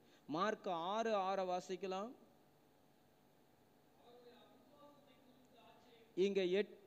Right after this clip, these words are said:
மத்தேயு எட்டு எட்டும் லூக்கா ஏழு ஏழும் நூற்றுக்கு அதிபதியின் விசுவாசம் ஆண்டவர் ஆச்சரியப்படுத்தினது. மார்க் ஆறு ஆறுல அவர்களுடைய அவிசுவாசத்தை கண்டு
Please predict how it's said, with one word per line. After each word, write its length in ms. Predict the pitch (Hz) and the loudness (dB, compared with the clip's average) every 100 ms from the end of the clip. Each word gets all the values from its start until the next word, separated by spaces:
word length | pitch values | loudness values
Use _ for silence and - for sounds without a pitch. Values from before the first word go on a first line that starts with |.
| 165 | -6
மத்தேயு 480 | 175 190 269 277 262 | -4 -4 -4 -2 2
எட்டு 340 | 233 - 277 | 0 0 0
எட்டும் 400 | 262 240 254 262 | 2 4 2 2
லூக்கா 360 | 220 247 - 240 | 2 0 2 2
ஏழு 460 | 214 202 240 269 262 | 4 6 8 8 6
ஏழும் 640 | 233 226 226 254 262 220 - - | 4 4 4 4 2 -2 -12 -6
நூற்றுக்கு 600 | 165 247 302 285 294 285 | 2 2 4 2 2 4
அதிபதியின் 480 | 277 262 254 254 240 | 2 4 2 2 0
விசுவாசம் 1120 | 226 233 330 339 320 - 294 254 190 202 - | 0 0 6 8 8 6 4 4 4 4 2
ஆண்டவர் 400 | - 226 254 240 | 2 2 4 4
ஆச்சரியப்படுத்தினது. 1600 | 214 214 - 233 220 196 190 - 180 165 156 135 135 170 214 226 - - - | 4 4 2 4 4 2 -2 0 0 0 0 2 4 4 4 2 -4 -18 -6
மார்க் 440 | 151 220 302 - 269 | 0 4 4 4 4
ஆறு 500 | 220 220 330 302 277 | 4 4 8 8 8
ஆறுல 400 | 247 247 240 226 185 196 233 247 - - - - | 8 6 6 6 8 6 4 0 -14 -20 -20 -2
அவர்களுடைய 600 | 196 254 277 269 262 247 | 4 8 10 10 10 8
அவிசுவாசத்தை 1400 | 202 247 339 370 381 - 370 349 330 320 320 320 302 294 | 8 6 6 6 6 6 4 6 6 4 0 2 0 2
கண்டு 420 | 269 269 254 247 | 2 2 8 10